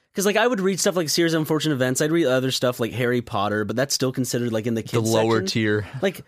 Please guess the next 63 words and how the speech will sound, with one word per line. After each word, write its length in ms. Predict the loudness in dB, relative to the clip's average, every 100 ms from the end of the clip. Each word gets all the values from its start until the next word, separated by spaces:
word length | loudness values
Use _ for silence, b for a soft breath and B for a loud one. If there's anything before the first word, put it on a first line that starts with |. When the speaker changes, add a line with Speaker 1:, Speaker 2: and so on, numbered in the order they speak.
| b b b -2
Speaker 1:
Harry 180 | -2 0
Potter 300 | 0 2 2
was 120 | 2
in 80 | 0
the 60 |
kids 220 | 0 -4 0
section, 320 | -2 0 0
and 80 | 0
I 60 |
know 140 | 0 0
Aragon 460 | 2 0 0 0
was 140 | 0 -2
for 100 | -2
the 60 |
longest 320 | -2 -2 -4 -4
time, 240 | -2 -2
but 120 | -2
now 260 | 0 0 0
Aragon 540 | 0 0 0 0 0
is 120 | -2 -4
kind 200 | -4 -2
of, 100 | -2
like, 340 | -4 -4 -18 _ _ -10
in 160 | -6 -4
just 240 | -4 -6
fantasy. 680 | -4 -2 -2 -4 -8 -12 -20 _ _ _ _ -2
Speaker 2:
Dude, 220 | 2 4
that, 320 | 4 2 2
that 160 | 2 2
book 180 | 0 0
was 160 | -2
too 200 | 0 -2
big 240 | 2 0 0
for 160 | -2
me. 260 | -2 -2 -4 _ _
Like, 120 | 0
that 100 | 2 2
just, 80 | 2
Speaker 1:
Dude, 80 | 2
Speaker 2:
that 100 | 2
makes, 160 | 0 0
makes 20 |
me 100 | 2
sound 160 | 2
Speaker 1:
Elvis 100 | 2
Speaker 2:
like 80 | 2
a 20 | 2
Speaker 1:
was 100 | 2
Speaker 2:
stupid 220 | 2 0
Speaker 1:
big. 80 | 0
Speaker 2:
shit. 320 | 0 2 2
I 120 | 2
was 120 | 0 0
just 200 | 0 4
Speaker 1:
<laughs> 0 |
Speaker 2:
like, 180 | 4 4 2
I 100 | 2
didn't 120 | 2 0
like 140 | 2
reading 260 | 0 2 2
that 140 | 0
much. 360 | 0 -2 -4 -10 b b b
Um, 680 | 0 2 2 0 -2 -6